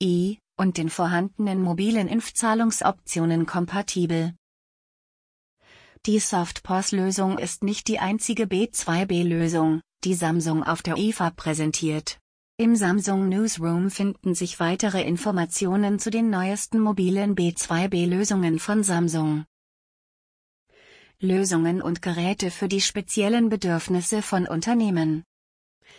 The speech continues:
Auf der ifa präsentiert Samsung ein reiches Produktportfolio mit den neuesten langlebigen Produkten und Lösungen,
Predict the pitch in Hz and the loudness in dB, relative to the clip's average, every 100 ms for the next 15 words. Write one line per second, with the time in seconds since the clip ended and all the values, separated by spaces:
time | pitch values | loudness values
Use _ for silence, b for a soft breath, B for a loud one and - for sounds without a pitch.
0 | b b b b b 202 - 196 185 214 | b b b b b -2 0 0 2 0
1 | - 233 226 196 185 175 - 196 170 170 | 0 0 0 -2 -2 0 0 0 0 0
2 | 185 196 180 175 175 175 165 180 220 208 | 0 0 -2 0 0 0 0 0 -2 -4
3 | - - 175 233 - - 220 - - 180 | -4 -4 -2 -4 -4 -4 -2 -2 -2 0
4 | 196 190 190 190 190 175 175 202 - 190 | 0 0 0 0 0 2 0 -2 -2 0
5 | 175 180 226 185 175 202 220 208 180 170 | 0 2 2 2 2 0 0 0 -4 -2
6 | 165 - 208 196 180 180 175 175 180 180 | -4 -4 -4 -2 -2 -2 0 0 2 2
7 | 165 156 151 | 2 0 -2